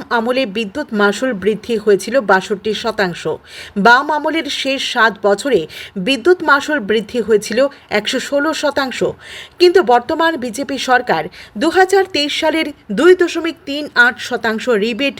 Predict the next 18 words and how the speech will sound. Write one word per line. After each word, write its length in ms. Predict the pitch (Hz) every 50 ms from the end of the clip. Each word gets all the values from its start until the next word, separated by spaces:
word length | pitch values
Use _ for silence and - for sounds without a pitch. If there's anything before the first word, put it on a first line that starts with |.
| 208 170
দিয়েছে। 380 | 175 196 190 180 185 - 190 151 - - - _ _ - - - - -
সেই 280 | - - - 359 392 392
সাথে 260 | - 381 381 370 381 381
বিজেপি 400 | - 285 269 - 311 - 330 302
সরকার 440 | - - 262 254 202 - 190 170 220 262 - - - - - 214
বর্তমান 460 | 240 254 262 262 339 320 339 339 330
সাত 260 | 320 - - 262 226 208 190
বছরে 320 | 208 202 196 - 247 254 285
বিদ্যুৎ 380 | 220 196 220 202 190 - 285 285 233
মাশুল 320 | 214 190 185 - - 277
বৃদ্ধি 400 | 226 196 196 214 202 - - 226
করেছে 360 | 220 202 185 180 170 - 311 370 359 - - - - _ -
চব্বিশ 380 | 339 339 330 330 359 359 359 - 277 190
দশমিক 420 | 220 233 233 - 277 285 294 285 -
নয় 260 | 233 220 214 214 214 -
শতাংশ। 380 | - 196 - 165 165 180 - - 190 - - - - - - - - - _
তিনি 200 | - 339 339 381 381
বলেন, 320 | - 269 202 180 208 277